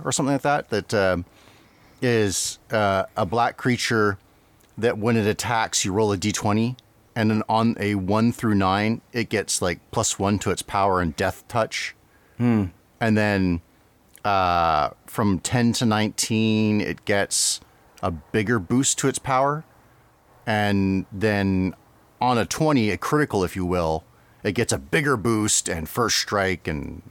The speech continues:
Speaker 1: and death touch. So
Speaker 2: Hmm.
Speaker 1: it tends to be kind of more gentle stuff like that, but it still does have the potential for criticals or, in, on some cards, fumbles.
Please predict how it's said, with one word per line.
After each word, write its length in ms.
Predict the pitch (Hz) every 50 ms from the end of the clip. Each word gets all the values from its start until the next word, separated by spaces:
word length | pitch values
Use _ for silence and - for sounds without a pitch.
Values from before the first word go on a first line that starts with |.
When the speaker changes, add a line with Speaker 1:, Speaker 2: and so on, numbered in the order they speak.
| - - - - -
Speaker 1:
and 240 | - 92 82 73
death 220 | - 80 73 - -
touch. 420 | - - 76 65 - - - - - _ - - - - - - -
So 320 | 202 190 160 117 110 107 90
Speaker 2:
Hmm. 40 | 82 - - - - - -
Speaker 1:
it 60 | 233 -
tends 180 | 294 285 - -
to 60 | 196
be 120 | 202 190
kind 220 | - - 160 143 131
of 60 | 120
more 160 | 120 113 104
gentle 400 | 95 87 - 104 101 - - 120
stuff 280 | - - - 120 - -
like 160 | 120 127 -
that, 200 | - 120 - 131
but 120 | - 127
it 60 | 113
still 240 | - - - 180 156 117
does 240 | 127 135 127 -
have 320 | - - 120 117 117 101 104
the 140 | 110 107 98
potential 540 | - - - - 117 113 117 - - 110 95
for 200 | - 95 90 - - - - - - -
criticals 840 | - - 226 233 226 220 208 - 190 165 131 98 87 - - - - - - - - - -
or, 320 | 110 117 120 117 113 110
in, 200 | - 117 120 110 - - -
on 120 | 123 110 104
some 220 | - 131 135 139
cards, 380 | 127 - 117 98 90 82 - - -
fumbles. 840 | - - - - - 196 196 165 - 104 78 71 - - - -